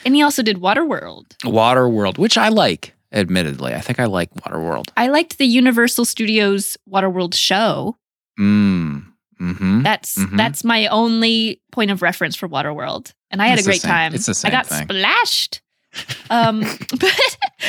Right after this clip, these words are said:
Speaker 1: but what did you watch, Slim? Enough about Bull.
Speaker 2: Enough about Bull Durhams. I watched Neon City, um, with Michael Ironside. This is one of the patented Slim watch list editions. It looks like,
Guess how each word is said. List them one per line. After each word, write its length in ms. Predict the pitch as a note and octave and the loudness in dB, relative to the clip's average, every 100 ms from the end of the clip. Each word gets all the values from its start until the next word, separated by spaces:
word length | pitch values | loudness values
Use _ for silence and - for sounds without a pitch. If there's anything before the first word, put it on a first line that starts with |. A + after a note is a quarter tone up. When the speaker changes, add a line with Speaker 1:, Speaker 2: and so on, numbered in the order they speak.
| - - | -4 0
Speaker 1:
but 160 | F4+ | 0
what 140 | D#4+ A#4+ | 2 2
did 180 | G4+ C4+ | 0 2
you 240 | C4+ C4 | 2 2
watch, 300 | G#3+ F#3 - | 0 0 -2
Slim? 460 | - G3 F#3+ F#3+ G3 | -8 -2 0 2 2
Enough 240 | C#4 E4+ | 0 0
about 420 | B3 A3+ G3+ E3+ | 0 0 0 -6
Bull. 500 | - G#3 G3 F#3 C4 - _ D3 | 0 2 2 0 -4 -8 _ 0
Speaker 2:
Enough 300 | F3 G#3 A3+ | 2 2 2
about 320 | F3 E3 A#2+ | 4 4 4
Bull 260 | B2 C3 | 4 4
Durhams. 760 | A#2+ A#2 A2+ G#2 G2+ G2 - - - | 4 4 6 6 4 2 0 -6 -2
I 240 | D3+ G3+ A3 | 2 4 4
watched 760 | F3 D#3 D3+ D3+ C#3 - - | 4 4 4 4 2 -2 -4
Neon 680 | F2 A2 B2 C3+ C#3 C3+ C#3 - | -2 2 4 4 4 4 0 -2
City, 800 | - - G#2 G2+ G#2 G#2+ A#2+ - _ _ F#2+ | -6 0 2 4 4 2 0 -8 _ _ -2
um, 1040 | F#2 F2+ F2+ F2 F2 F2 E2+ F2+ F2 - _ - | 0 2 2 2 2 2 0 -4 -6 -8 _ -6
with 560 | F#2+ G#2 G#2 G2+ - | 0 4 4 2 2
Michael 520 | G2+ G2+ A2+ A#2 A2 - | 2 2 4 2 2 0
Ironside. 880 | E2+ E2 E2 D#2+ D2+ - C#2+ C#2 D2+ | 0 0 0 -2 -4 -2 -2 -2 0
This 180 | B2 - | 0 0
is 120 | C#3 | 2
one 140 | B2+ | 4
of 60 | B2 | 4
the 80 | F#2+ | 2
patented 500 | - F#2+ F#2+ G#2 G2+ | 0 -4 -2 -2 -2
Slim 320 | - G2 G2 | 0 2 4
watch 280 | E2+ E2 - | 2 2 0
list 160 | F#2 F#2 | -2 0
editions. 440 | F2 F2 - G#2+ | 0 0 -2 -2
It 60 | E2+ | -2
looks 260 | F#2+ - | -2 0
like, 240 | G#2+ G2+ | 0 0